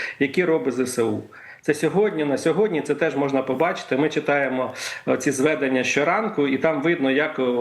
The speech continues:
наші воїни, е, героїчно,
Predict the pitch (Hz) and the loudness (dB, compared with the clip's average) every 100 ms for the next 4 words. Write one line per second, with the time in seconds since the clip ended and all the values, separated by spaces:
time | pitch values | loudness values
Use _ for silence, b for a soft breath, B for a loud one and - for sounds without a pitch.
0 | 127 131 147 - 127 156 185 151 131 123 | 2 2 2 0 0 2 2 2 0 -2
1 | B B - 123 120 120 120 - - - | B B 0 2 2 0 -2 -8 -16 -2
2 | 123 147 165 185 - 143 131 127 120 | 0 2 0 0 0 2 2 2 -2